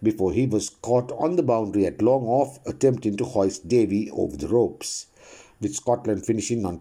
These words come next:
top in their qualifying round grouping, Bangladesh and Sri Lanka are now grouped alongside England, Australia, West Indies and South Africa for the final round.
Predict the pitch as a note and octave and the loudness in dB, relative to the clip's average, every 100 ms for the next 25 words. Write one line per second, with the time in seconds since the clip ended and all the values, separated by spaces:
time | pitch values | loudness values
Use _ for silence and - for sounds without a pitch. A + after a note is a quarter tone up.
0 | - C3+ C3+ G#2 E2 D#2+ B2 C#3+ G#2 G2 | -2 -2 0 -6 -4 0 2 2 0 -2
1 | F#2+ F#2+ E2+ F#2 F2+ E2+ G#2+ D3+ B2 C3+ | 0 -2 0 0 -2 2 4 4 2 -2
2 | D#3+ - - _ F2 D#3 F3+ C#3 A2+ A#2+ | -6 -12 -20 _ -2 -2 0 2 4 4
3 | G2+ E2+ - G#2+ G#2 D3+ - A#2+ A#2 G2 | 2 -8 -2 2 4 2 2 0 -2 -6
4 | F#2 G2+ D#3+ - A#2 C3+ C3 F#2 A#2 A2 | -2 2 2 4 2 2 0 2 2 2
5 | - G2+ G2 - A#2+ A2+ A2+ D3 F#3 - | -2 -2 -2 -2 0 2 2 0 -4 -8
6 | G2+ - - A#2 G#2+ A2+ C3 - G2 G2 | -8 -8 -2 2 4 4 4 0 -4 -4
7 | - G2 F#2+ B2+ C3 - A#2+ A2 - F#2 | -2 -2 0 0 0 -2 -2 -2 -4 -6
8 | - C3+ C#3 C3+ C3 G#2 G#2 - - - | -4 -4 -2 -4 0 0 -2 -10 -20 -2
9 | F3 E3+ A#2+ F2+ D#2+ D2+ A2 A2+ D#2+ C2+ | 0 2 0 -2 -4 0 2 2 -2 -10